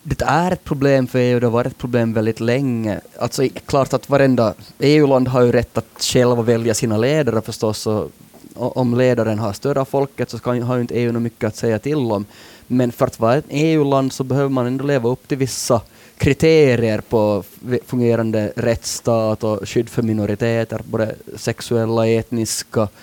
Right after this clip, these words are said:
och religiösa. Och, eh, det är ju också på såna punkter som där utvecklingen i Ungern inte alls har, har var-, varit positiv.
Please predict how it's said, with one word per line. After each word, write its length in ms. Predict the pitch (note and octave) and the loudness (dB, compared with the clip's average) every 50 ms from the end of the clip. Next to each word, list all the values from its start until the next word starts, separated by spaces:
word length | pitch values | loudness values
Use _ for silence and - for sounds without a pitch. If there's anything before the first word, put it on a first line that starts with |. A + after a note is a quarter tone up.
| - - - - | -20 -20 -20 -18
och 200 | - - A2+ - | -10 -8 -4 -2
religiösa. 680 | B2+ A#2 A2+ A2 - - F3+ F#3 E3+ C#3 A#2+ - B2 | 0 0 2 0 0 2 4 4 4 4 4 2 0
Och, 180 | A#2 A#2 G#2+ - - - - - _ - | 0 0 0 -2 -6 -14 -20 -20 _ -6
eh, 200 | - C3+ B2+ A#2 G#2 G2+ | -4 -2 -2 -4 -4 0
det 80 | C3+ C#3+ | 2 4
är 40 | |
ju 80 | C3+ A#2+ - - | 4 2 0 -4
också 280 | - C#3 - - D#3 - - - | -6 -8 -6 -6 -6 -8 -6 -6
på 80 | - C3+ | -6 -2
såna 200 | - E3 D3+ C#3+ | 0 0 0 0
punkter 480 | - D3 C#3 C3 B2 - _ - A#2+ | 2 0 0 0 0 -2 _ 0 0
som 220 | A2 - B2 A2+ A2+ | 0 0 -2 -2 0
där 120 | A#2 A2+ | 0 0
utvecklingen 520 | A#2 A#2 - A2+ A2 - A#2 A#2 A2+ A2+ | 0 -2 -2 -4 -4 -4 -4 -4 -4 -2
i 20 | A2+ | -2
Ungern 320 | A2+ A2+ A2+ A2+ G#2+ A2 | -2 -2 -4 -4 -4 -2
inte 220 | A2+ A2 - A2 G#2+ | -4 -4 -2 -2 -2
alls 220 | G#2+ G#2+ - - | -2 -2 -4 -2
har, 140 | - G2+ G2+ - - - - - - - - _ | -4 -4 -4 -4 -12 -20 -20 -20 -20 -20 -20 _
har 120 | - A2+ | -4 -2
var-, 260 | G#2+ A2 A2 G#2+ G#2+ - | 0 0 0 -2 -2 -4
varit 340 | - A#2+ A#2 A2+ A2 G#2+ - | -4 -2 0 0 0 -2 -4
positiv. 560 | - D#3 E3 - - B2+ - - F#2 E2+ E2+ | -4 -4 -2 0 -2 -2 -2 -2 -6 -6 -8